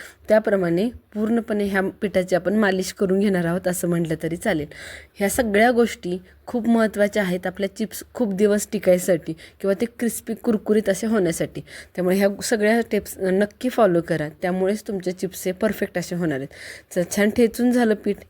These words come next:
की हाताने परत एकदा छान मळून मळून घ्यायचं. मऊसूद असा आपला हा गोळा तयार होतो. आता एका वाटीचे माझे साधारण दोन गोळे तयार झाले होते. चला, पहिला गोळा मी इथे लाटायला घेते. चला, तर गोळा आपल्या लाटायला घेऊयात.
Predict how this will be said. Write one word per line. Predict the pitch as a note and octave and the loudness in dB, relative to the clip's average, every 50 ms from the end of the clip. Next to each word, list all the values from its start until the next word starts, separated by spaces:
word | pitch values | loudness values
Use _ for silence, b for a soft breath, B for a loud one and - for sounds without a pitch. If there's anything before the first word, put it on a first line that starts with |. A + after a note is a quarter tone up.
| _ - | _ -8
की | A3 | -4
हाताने | G3+ F#3+ F#3+ F#3 F#3 F#3 G3 | -2 -2 0 0 0 0 0
परत | F#3+ G3 G#3+ G#3+ A#3+ A#3+ | 0 -2 -2 0 0 0
एकदा | A#3 F#3+ F3 F3+ F3+ - | 0 0 -2 -4 -4 -2
छान | - A3+ A3+ A#3 | -2 0 2 2
मळून | A3 A3 A3 A3 A#3 A#3 A#3 | 4 4 4 4 4 4 4
मळून | A#3 A#3+ A#3 A3+ A3+ A3 | 4 2 2 2 2 2
घ्यायचं. | A3+ A#3+ G#3 E3 - - E3+ E3 B B B B B B B - | 2 2 2 0 -2 -4 -8 -8 B B B B B B B -2
मऊसूद | G3+ G#3 G#3 G3 - B3+ B3 A3 | 0 0 0 0 -2 -2 -2 0
असा | A3 G#3+ - F#3+ | 0 0 0 -2
आपला | F3 - F3 F3+ F3+ | -2 -2 -2 -2 0
हा | F3 F3 | 0 -2
गोळा | F3 F3 F#3 F3+ F3+ F#3 F#3 - | 0 2 4 4 4 2 2 2
तयार | G3 F#3 G3 A3 | 2 2 2 2
होतो. | B3 A3 E3+ - D#3+ F3 - B B B B B B B | 2 0 0 -2 -4 -8 -8 B B B B B B B
आता | F3 E3+ F#3 | -4 -2 0
एका | - F#3 G3 F#3+ - A#3+ | 0 0 0 0 2 2
वाटीचे | B3+ A#3 G3+ - F#3 F3+ F3+ | 2 2 0 0 -4 -6 -2
माझे | F3+ F3+ F3+ F3 F3+ | 0 0 0 0 -2
साधारण | F#3 F3+ F3 F3+ F3+ F#3+ G3+ G3 | -2 0 0 2 2 0 0 2
दोन | A3 A#3+ B3+ A#3+ | 2 2 2 4
गोळे | G#3 G3 F#3+ F3 E3+ - | 4 4 4 4 2 2
तयार | D#3+ D#3 D3+ D3+ D#3+ | 0 -2 -2 -2 -2
झाले | E3 E3 C#3+ D3 | -4 -4 -4 -4
होते. | D3+ - - - C#3 - B B B B B B - | -6 -8 -10 -12 -16 -18 B B B B B B -14
चला, | D#3 D#3 | -12 -10
पहिला | D#3 - F#3 F3+ E3+ F3 G3+ A3 | -6 -2 0 2 4 4 4 4
गोळा | G#3+ G#3+ F#3+ F3 | 4 4 4 4
मी | E3 E3+ D#3+ | 4 2 0
इथे | D#3+ - - A#3+ D#4+ E4+ D#4+ A3 | 0 0 -2 -4 -4 -2 0 2
लाटायला | A3+ F#3 F3 - D3+ D3 D#3+ | 2 2 2 0 -2 -2 -2
घेते. | D#3+ E3 D#3 - C#3+ - _ - - - _ _ _ _ _ _ _ _ _ _ _ _ _ _ _ C#3+ | -2 -4 -4 -6 -8 -14 _ -20 -20 -20 _ _ _ _ _ _ _ _ _ _ _ _ _ _ _ -14
चला, | C#3 B2+ D3+ | -10 -6 -4
तर | |
गोळा | D3+ E3 E3 D#3+ D#3+ D#3+ | 0 4 4 4 4 4
आपल्या | D#3 D3+ - E3 E3 | 2 0 0 2 2
लाटायला | F3 E3+ E3 - E3 E3 E3 | 2 2 2 0 0 0 2
घेऊयात. | F3+ F#3+ F#3+ E3+ E3 F3+ | 2 2 2 2 0 0